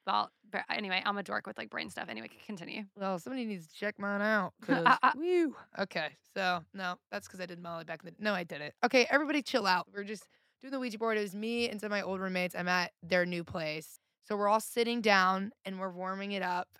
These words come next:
Speaker 2: and we're doing it 'cause we did it in college, and it was freaking insane, the basement of
Speaker 1: Okay.
Speaker 2: our sorority. And we were, so we're doing it, and then we're doing it, and then all of a sudden, like, this is the first time it's ever happened to me. I started, like, really, and I've seen psychics that say I have the,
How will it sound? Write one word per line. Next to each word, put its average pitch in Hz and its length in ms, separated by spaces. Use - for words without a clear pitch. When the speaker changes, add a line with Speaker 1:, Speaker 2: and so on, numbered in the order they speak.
Speaker 2:
and 180 120
we're 175 80
doing 180 280
it 180 180
'cause 180 80
we 226 80
did 254 140
it 226 40
in 190 100
college, 165 500
and 170 120
it 147 60
was 160 180
freaking 165 240
insane, 160 460
the 180 60
basement 196 300
of - 0
Speaker 1:
Okay. 190 80
Speaker 2:
our 196 60
sorority. 175 500
And 208 160
we 208 100
were, 202 320
so - 140
we're 202 100
doing 190 280
it, 185 240
and 185 160
then 175 100
we're 170 100
doing 202 180
it, 180 120
and 175 140
then 185 180
all 214 140
of 254 80
a - 20
sudden, 208 380
like, 190 200
this 233 140
is 269 60
the 233 160
first 202 220
time 190 140
it's 180 100
ever 175 160
happened 156 340
to - 80
me. - 220
I 160 60
started, 202 300
like, 180 280
really, 185 440
and 214 80
I've 254 100
seen 240 160
psychics 196 380
that 185 160
say 180 160
I 170 160
have 160 280
the, 151 320